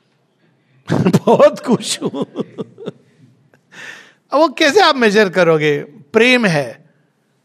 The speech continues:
अब कैसे बताओगे प्रेम है? आप किसी बाहरी मापदंड से निश्चितता के साथ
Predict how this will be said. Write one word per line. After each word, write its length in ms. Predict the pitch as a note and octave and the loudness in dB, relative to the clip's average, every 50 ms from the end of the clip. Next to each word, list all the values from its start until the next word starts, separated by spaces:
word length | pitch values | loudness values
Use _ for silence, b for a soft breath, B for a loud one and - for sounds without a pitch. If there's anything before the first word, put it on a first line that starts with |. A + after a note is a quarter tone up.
| _ _ _ _ _ _ | _ _ _ _ _ _
अब 260 | - F#3+ G3 G3 - - | -4 -4 -4 -4 -6 -2
कैसे 280 | - A3 A3 - C4 C4+ | 0 0 0 0 0 0
बताओगे 460 | A#3 A3+ A3+ A3+ A3 A3+ A3+ G#3+ A3 | 0 0 2 2 2 2 2 2 0
प्रेम 360 | G#3+ A3 A3 G#3 G#3 G3+ F#3 | 0 0 0 0 0 0 -2
है? 240 | E3+ E3 F3 F3+ - - | -6 -6 -8 -10 -12 -6
आप 280 | - G3 B3+ B3+ - - | -2 -2 -2 -2 -4 -6
किसी 320 | B3+ G#3 - - D4+ D#4+ | -8 -6 -4 -4 -4 -4
बाहरी 460 | D4+ G#3+ F#3 D#3+ D#3 F#3+ A#3+ C4 C4+ | -2 -2 -2 0 0 0 -2 -2 -4
मापदंड 580 | A#3+ G#3 F#3+ G3+ G#3+ G#3+ E3+ G3 F#3+ F#3+ F#3 F3+ | -4 -2 -2 -2 -4 -4 -4 -4 -4 -2 -4 -4
से 300 | - - G#3+ A#3 C4+ C4+ | -2 -2 0 0 0 -2
निश्चितता 760 | A3 F#3 F#3+ F#3 - - - B3+ B3+ - _ _ - D4+ D#4 | -4 -4 -6 -6 -6 -8 -10 -12 -12 -12 _ _ 0 0 0
के 160 | C#4+ E4+ E4 | 0 -2 -2
साथ 180 | C4+ C#4 C#4+ | 0 0 0